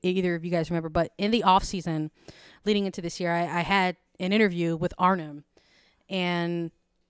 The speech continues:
though <laughs> that was part of what he said was, uh, part of their vision in the off season, was that after losing that semifinal against Carolina in twenty seventeen, there was a lot of emotion, there was a lot of heartbreak, and, uh,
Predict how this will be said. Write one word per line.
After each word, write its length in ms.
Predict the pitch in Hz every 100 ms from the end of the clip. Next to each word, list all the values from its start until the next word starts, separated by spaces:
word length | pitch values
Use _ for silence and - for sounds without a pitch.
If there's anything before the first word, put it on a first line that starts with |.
| _ _
though 320 | 196 233 240 208 -
<laughs> 180 | - -
that 160 | 220
was 120 | 269
part 260 | - 247 233
of 320 | 233 226 214 - _ _ _ _ _
what 260 | 196 208
he 100 | 202
said 340 | 226 - 208 196
was, 300 | 185 180 -
uh, 260 | 175 170 165 - _ - _
part 160 | - 214
of 80 | 196
their 120 | 190
vision 320 | 175 202 196
in 100 | 185
the 120 | 175
off 220 | 170 175 190
season, 440 | - 156 147 139 _ _ _ _ _ _
was 120 | 180
that 140 | 180
after 500 | 185 202 220 202 202 185
losing 340 | 185 233 226
that 140 | 214 196
semifinal 560 | 208 202 196 185 175
against 260 | 175 175 -
Carolina 720 | 196 175 175 175 165 156 156 _ _
in 120 | 180
twenty 220 | - 175
seventeen, 680 | 170 170 160 - 170 160 156
there 100 | 165
was 200 | 165 160
a 60 | 170
lot 320 | 165 180 185
of 140 | 180
emotion, 520 | 165 170 165 165 170 156
there 80 |
was 80 | 160
a 40 | 180
lot 100 | 233
of 80 |
heartbreak, 600 | - 196 - 185 180 - - - - - - _ -
and, 560 | 175 165 160 160 156 -
uh, 200 | 170